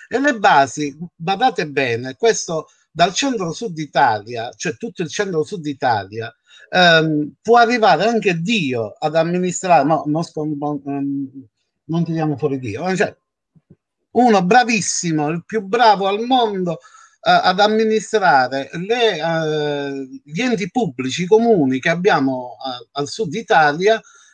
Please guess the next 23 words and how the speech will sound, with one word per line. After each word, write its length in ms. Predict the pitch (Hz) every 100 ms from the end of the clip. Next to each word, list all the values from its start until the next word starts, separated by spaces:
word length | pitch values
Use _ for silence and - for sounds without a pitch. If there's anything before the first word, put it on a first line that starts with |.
| -
e 280 | 190 196 151
si 180 | - 165
troverà 540 | 180 190 202 175 180
una 200 | 135 127
marea 360 | 127 139 139 120
di 120 | 123
ostacoli, 600 | 123 - 196 151 117 120
una 200 | 131 127
marea 360 | 127 123 143 127
di 160 | 139
arretrati, 880 | 131 127 120 170 175 123 107 - 127
perché, 400 | 170 - 151 139 - _ _
eh, 560 | 127 135 131 123 117 113
tenete 360 | 151 151 151 202
conto 340 | 240 202 156
che 160 | 175 180
noi 440 | 202 175 135 120 _ _ _ -
abbiamo 560 | 156 160 190 151 139 160
unito 680 | 202 214 180 123 - 131 131
due 280 | 190 202
città 560 | 160 190 - 202 202 196 _
che, 240 | 185 190
eh, 420 | - 127 123 107